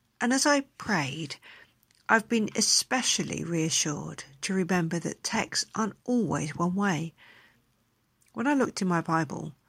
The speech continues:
I found Jesus' words, "Do not worry." Three words that really felt like God's text message right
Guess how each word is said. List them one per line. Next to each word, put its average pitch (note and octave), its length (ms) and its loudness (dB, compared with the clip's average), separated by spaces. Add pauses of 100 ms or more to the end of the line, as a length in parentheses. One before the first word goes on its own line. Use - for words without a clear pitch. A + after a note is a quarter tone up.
(240)
I G3+ 60 -4
found G#3 320 0
Jesus' A3 460 -2
words, D3 480 -4 (760)
"Do C4 140 -2
not - 160 -2
worry." - 500 -6 (1120)
Three F#3+ 240 0
words D#3+ 420 -2
that - 200 -8 (180)
really G#3+ 480 2
felt - 480 -4
like - 300 -8
God's F3+ 360 -2
text - 420 -6
message C#3 520 -6
right G3+ 520 -2